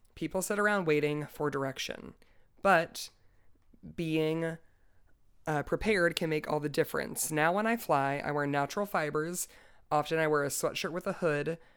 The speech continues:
A man in the burns unit with me was a flight engineer, and he told me that when airline personnel are passengers, they are taught to cover their heads with a blanket in an emergency landing.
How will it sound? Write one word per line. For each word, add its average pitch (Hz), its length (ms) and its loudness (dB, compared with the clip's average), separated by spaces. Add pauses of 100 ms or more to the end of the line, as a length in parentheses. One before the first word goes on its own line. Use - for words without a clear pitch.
(280)
A 147 80 2
man 165 260 2
in 180 60 -2
the 160 80 0
burns 180 380 -2
unit 151 200 0
with 139 160 -2
me 143 320 -2
was 143 160 -6
a 151 60 -2
flight 208 280 0
engineer, 147 380 0
and 143 120 -2
he 147 100 -2
told 240 260 0
me 170 240 -4 (500)
that 156 220 0
when 160 160 0
airline 202 340 0
personnel 165 680 0
are 147 120 -2
passengers, 139 720 4
they - 160 0
are 143 140 6
taught 143 220 2
to 156 80 -2
cover 170 260 2
their 190 140 0
heads 143 260 4
with 139 120 -4
a 143 60 2
blanket 160 480 0
in 143 120 0
an 143 120 2
emergency 143 540 2
landing. 151 580 0